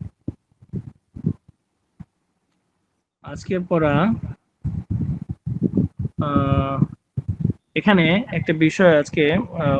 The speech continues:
অনুশীলনে দেখতেছি আমরা ব্ল্যাকবোর্ডে, মানে স্ক্রিনে। শুধু বোঝার জন্য, অনুশীলনের জন্য নয়, আহ,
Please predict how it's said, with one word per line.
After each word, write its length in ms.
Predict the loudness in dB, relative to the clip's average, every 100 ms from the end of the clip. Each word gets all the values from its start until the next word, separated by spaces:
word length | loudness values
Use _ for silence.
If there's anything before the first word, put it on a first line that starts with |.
| 0
অনুশীলনে 520 | -2 -2 -2 0 0
দেখতেছি 400 | 0 -4 -4 -2
আমরা 300 | 0 0 0 -4 _ -4
ব্ল্যাকবোর্ডে, 500 | 0 0 2 0 0 -4 -12 -8
মানে 260 | -4 -4 -6 _ -18 -16 -14 -14
স্ক্রিনে। 360 | -2 0 2 0 -6 -18 _ -18 -18 _ _ _ _ _ _ _ _ _
শুধু 280 | -8 -4 0
বোঝার 440 | 2 2 4 4 6
জন্য, 260 | 4 4
অনুশীলনের 680 | 4 4 0 2 2 2 0
জন্য 260 | -2 -2 -2
নয়, 300 | -2 0 -2 -2 -6 _ -10 -8 -8 -8 -10 _ _ _ -12
আহ, 280 | -6 -6